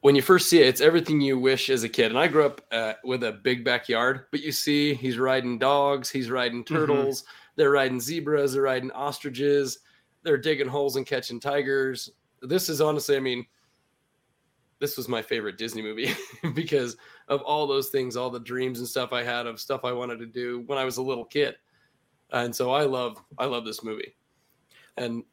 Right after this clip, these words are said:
Speaker 1: I had an opportunity to, I actually went and watched the making of it. And so it was, it's pretty crazy the stuff they did. Uh, they were, they were in, uh, Tobago, Tobago, Tobago. It's off the coast of Trinidad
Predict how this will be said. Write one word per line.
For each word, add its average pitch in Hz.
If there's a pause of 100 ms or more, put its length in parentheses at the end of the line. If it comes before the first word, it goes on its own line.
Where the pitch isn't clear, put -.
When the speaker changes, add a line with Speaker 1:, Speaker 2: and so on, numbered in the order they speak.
Speaker 1:
I 143
had 147
an 135
opportunity 131
to, 117
I 143
actually 135
went 127
and 120
watched 120
the 113
making 113
of 104
it. 104 (580)
And 113
so 110 (640)
it 131
was, 123
it's 135
pretty 156
crazy 160
the 131
stuff 131
they 123
did. 117 (480)
Uh, 110 (320)
they 139
were, 151
they 139
were 160
in, 170
uh, 113
Tobago, 113
Tobago, 135
Tobago. 147
It's 143
off 151
the 143
coast 135
of 110
Trinidad 107